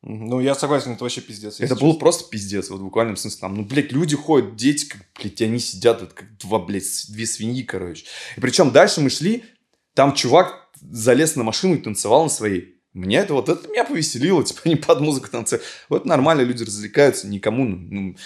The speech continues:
Speaker 2: громко, конечно, музыку слушаем, но, по крайней мере, <laughs> и я сказал, надеюсь, он на своей машине это делает, вот. И,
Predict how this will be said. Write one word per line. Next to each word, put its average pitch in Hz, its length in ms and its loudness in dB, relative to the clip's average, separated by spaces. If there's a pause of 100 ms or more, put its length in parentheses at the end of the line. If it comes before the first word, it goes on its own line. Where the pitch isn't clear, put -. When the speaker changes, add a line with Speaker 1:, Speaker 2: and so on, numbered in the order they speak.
(140)
Speaker 2:
громко, 156 280 4
конечно, 120 220 -2
музыку 107 220 -4
слушаем, 110 280 -8
но, - 20 -12
по - 80 -2
крайней 135 320 -2
мере, 117 260 -2
<laughs> - 80 -12
и 143 60 0
я 151 260 8
сказал, - 260 4 (180)
надеюсь, 117 260 -2
он 107 80 -2
на 104 40 -4
своей 127 220 4
машине 107 360 -2
это 92 120 -10
делает, 95 240 -6
вот. 95 180 -10 (460)
И, 104 460 -4